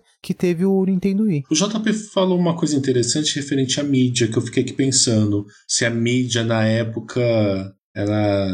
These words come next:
Speaker 2: não ia muito com a cara da Nintendo, né, nesse período. Então, assim, do pouco que eu lembro, de fato, eu acho que rolava alguma coisa mais ou menos assim, J P, do tipo,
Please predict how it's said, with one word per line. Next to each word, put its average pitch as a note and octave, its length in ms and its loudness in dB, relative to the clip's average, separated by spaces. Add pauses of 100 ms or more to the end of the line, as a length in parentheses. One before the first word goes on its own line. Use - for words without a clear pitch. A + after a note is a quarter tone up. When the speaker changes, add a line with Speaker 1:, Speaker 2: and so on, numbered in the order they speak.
(180)
Speaker 2:
não G#2 140 -4
ia G#2 120 2
muito G#2 240 2
com - 120 -2
a G2+ 60 0
cara G#2+ 540 0
da G2 120 0
Nintendo, G2 560 -2
né, F#2+ 120 -2
nesse F#2+ 240 -2
período. G2+ 480 0 (260)
Então, C4+ 360 -2
assim, G3+ 300 0
do G#3 120 -2
pouco E4+ 380 -2
que - 100 -4
eu B3+ 60 2
lembro, G3+ 580 2
de G3 160 -4
fato, C#4+ 720 0 (280)
eu G3+ 140 -2
acho A3+ 240 0
que C4 100 -2
rolava G#3+ 380 0
alguma G#3+ 280 2
coisa A3 240 0
mais G#3+ 220 2
ou A3 60 2
menos G#3+ 280 2
assim, F3+ 400 0
J B2 300 0
P, C3 200 0
do B2+ 160 -2
tipo, C3 720 0